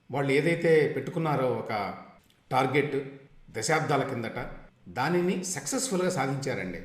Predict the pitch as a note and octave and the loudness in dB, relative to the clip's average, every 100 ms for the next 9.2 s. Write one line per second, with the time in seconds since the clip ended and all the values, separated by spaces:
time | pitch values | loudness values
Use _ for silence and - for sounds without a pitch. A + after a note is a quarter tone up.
0 | - G#2 C#3+ D3+ E3+ D#3+ C#3 - C#3 A#2+ | -8 -4 -2 0 0 0 -2 -4 -6 -8
1 | - C#3+ C3+ D3 G2 F#2+ - G#2+ G#2+ G#2 | -6 -4 -2 -4 -6 -10 -14 -14 -12 -6
2 | A#2+ C#3+ C#3 C#3 C3+ C3+ E3+ E3 B2 B2+ | -2 -2 -2 -4 -4 -2 0 0 0 -2
3 | G2+ G2+ F#2+ A2 - D3+ G#2+ F#2+ F#2 F2 | -2 -6 -6 -6 -2 0 0 -2 -8 -12
4 | - _ - G#2+ G#2+ A#2+ C3 B2+ A2 F#2+ | -14 _ -10 -10 -6 -6 -4 -4 -6 -6
5 | F2 - _ - A#3 - B3+ F#3 F3 D#3+ | -10 -14 _ -2 0 6 8 8 6 4
6 | E3+ D#3 C#3+ C3+ B2+ A2+ - - - - | 4 4 4 2 2 -4 -8 -18 -20 -10
7 | G#2+ D3+ E3 C#3 D3+ C#3+ - - - G2 | -2 2 2 2 2 2 -2 -10 -14 -12
8 | A2+ D3+ D#3 - B2+ C#3 C3+ C3+ D3 B2+ | -2 0 0 2 0 2 0 0 2 2
9 | G#2+ - | 0 -4